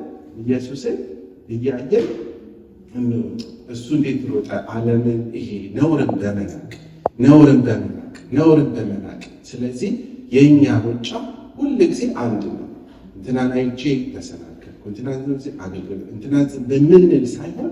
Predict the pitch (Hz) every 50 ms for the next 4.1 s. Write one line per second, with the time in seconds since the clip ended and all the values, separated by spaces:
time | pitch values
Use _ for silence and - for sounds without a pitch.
0 | - - - - - - - - - 123 123 117 117 139 131 - 139 123 - 120
1 | 113 110 104 107 - - 185 208 - 339 - - - - - - - 131 131 131
2 | 127 131 127 127 123 120 117 120 123 123 160 180 151 135 151 139 131 - - -
3 | 123 120 110 120 123 120 170 156 135 127 127 120 - - - - 110 110 110 113
4 | - -